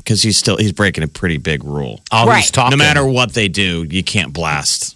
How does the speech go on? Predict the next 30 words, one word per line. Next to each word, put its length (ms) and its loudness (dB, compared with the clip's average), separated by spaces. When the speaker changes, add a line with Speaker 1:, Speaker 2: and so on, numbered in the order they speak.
Speaker 3:
Right. 300 0
Speaker 2:
Yeah. 160 2
Speaker 1:
No 120 2
one's 140 -2
gonna 140 -4
hire 220 -4
you 100 -8
now. 160 -14
Speaker 3:
So 160 2
you 100 6
just 140 4
wonder. 400 4
Well, 320 4
I 80 4
mean, 140 4
uh, 60 4
you 180 2
wonder, 440 0
it, 160 -8
will 380 2
he, 380 0
or 380 2
is 200 0
Kanye 400 2
just 200 0
that 140 2
hated 300 0
that 140 -4
somebody's 340 0
like, 260 -2